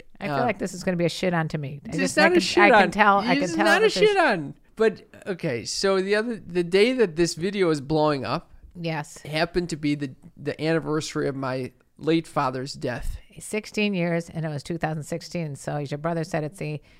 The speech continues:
Speaker 1: it's considered the, um, golden anniversary of the death.
Speaker 2: The golden anniversary.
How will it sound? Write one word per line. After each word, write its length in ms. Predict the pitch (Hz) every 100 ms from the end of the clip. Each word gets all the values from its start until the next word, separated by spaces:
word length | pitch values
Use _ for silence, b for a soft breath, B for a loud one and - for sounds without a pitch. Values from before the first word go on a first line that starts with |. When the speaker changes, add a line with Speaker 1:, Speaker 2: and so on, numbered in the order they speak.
| b -
Speaker 1:
it's 180 | 165 -
considered 560 | 170 165 196 190 180
the, 400 | 175 170 160 165
um, 380 | 160 156 147 143
golden 460 | - 180 202 196 185
anniversary 580 | 175 165 156 160 - 147
of 80 | 139
the 100 | 143
death. 200 | 139 117
Speaker 2:
The 80 | 151
golden 580 | 135 165 202 214 214 180
anniversary. 840 | 151 151 135 139 131 - 127 113